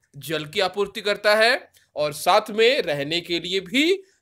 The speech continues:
जगह देता है, ठीक है ना, और पोषक तत्व को अलग रूप से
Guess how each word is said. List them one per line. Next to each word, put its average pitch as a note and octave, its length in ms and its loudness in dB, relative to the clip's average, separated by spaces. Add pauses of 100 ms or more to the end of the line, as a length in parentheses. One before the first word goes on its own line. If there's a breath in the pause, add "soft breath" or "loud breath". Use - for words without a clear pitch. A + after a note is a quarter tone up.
जगह F3 340 2
देता D3 320 -2
है, D#3 360 4
ठीक D3 140 -10
है F3+ 80 0
ना, B3 100 0
और F#4 180 4
पोषक A3+ 400 -2
तत्व F#3+ 360 -8
को G#3 260 -2
अलग E3+ 300 -4
रूप D#3+ 180 -14
से G#3 400 -4